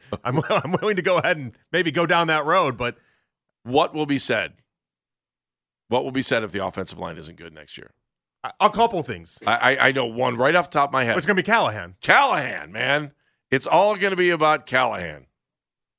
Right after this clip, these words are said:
Speaker 2: Everything's gonna be about, "Oh, well, you know, they had to have
Speaker 1: But,
Speaker 2: a
Speaker 1: but
Speaker 2: new
Speaker 1: if you've been
Speaker 2: offensive
Speaker 1: paying
Speaker 2: line."
Speaker 1: enough attention, and, and I know you have, obviously, but our, and our fans probably have as well. If you've been paying enough attention, the offensive line, it wasn't as good last year as it was in the previous year, the, the year prior to
Speaker 2: No.
Speaker 1: that. And, and every successive year,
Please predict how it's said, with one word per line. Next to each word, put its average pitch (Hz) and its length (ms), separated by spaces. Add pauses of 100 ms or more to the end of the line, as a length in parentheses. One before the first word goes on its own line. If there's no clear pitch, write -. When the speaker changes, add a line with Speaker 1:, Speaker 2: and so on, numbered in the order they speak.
(420)
Speaker 2:
Everything's 131 420
gonna 95 160
be 98 80
about, 95 260
"Oh, 123 320
well, 104 460 (300)
you 110 80
know, 131 100
they 131 100
had 131 120
to 127 60
have 123 100
Speaker 1:
But, 113 80
Speaker 2:
a 110 40
Speaker 1:
but - 80
Speaker 2:
new 113 100
Speaker 1:
if 113 60
you've 202 100
been 247 100
Speaker 2:
offensive 214 120
Speaker 1:
paying 294 140
Speaker 2:
line." 302 40
Speaker 1:
enough 247 180
attention, 202 420
and, 165 160
and 170 140
I 170 40
know 185 120
you 196 220
have, 156 220
obviously, 143 480
but 165 140
our, 156 160
and 160 120
our 160 100
fans 175 360
probably 151 380
have 147 220
as 117 120
well. 196 120
If 170 60
you've 170 80
been 160 100
paying 233 220
enough 202 140
attention, 151 380
the 135 120
offensive 135 380
line, 139 400 (340)
it 175 60
wasn't 226 280
as 151 120
good 156 220
last 151 320
year 160 80
as 139 100
it 135 80
was 131 280
in 123 60
the 120 60
previous 120 540
year, 123 380 (240)
the, 139 120
the 135 120
year 139 160
prior 113 320
to 120 60
Speaker 2:
No. 196 100
Speaker 1:
that. 180 200
And, 165 80
and 160 280
every 190 280
successive 170 500
year, 196 360